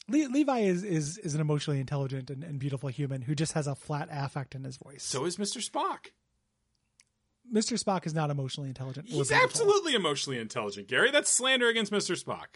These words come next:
Speaker 1: It is slander against Mister Spock. I don't respect him. I don't like him. <laughs> Uh, <laughs> that's just bullshit. He's an asshole. <laughs> Um, you know, don't like him. Don't like his parents. Don't like Tuvok.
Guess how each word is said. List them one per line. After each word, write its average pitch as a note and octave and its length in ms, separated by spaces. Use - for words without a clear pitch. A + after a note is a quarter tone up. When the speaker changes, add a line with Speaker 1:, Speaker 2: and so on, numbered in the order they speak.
Speaker 1:
It C#3+ 120
is A#3+ 140
slander C3 280
against A#2+ 200
Mister C3 200
Spock. B2+ 300
I C#3 60
don't D3+ 100
respect D#3 320
him. B3 140
I F3 80
don't D#3+ 140
like F#3 160
him. B2+ 240
<laughs> - 40
Uh, D#3 160
<laughs> - 480
that's D#3+ 340
just E3+ 120
bullshit. D3 520
He's - 480
an D4 100
asshole. - 420
<laughs> - 1000
Um, D3+ 500
you C#3+ 100
know, D#3+ 200
don't G#3 160
like A#3+ 160
him. B2+ 180
Don't D#3+ 140
like D#3 120
his C#3+ 180
parents. F3 520
Don't D3 140
like C#3 160
Tuvok. F3 460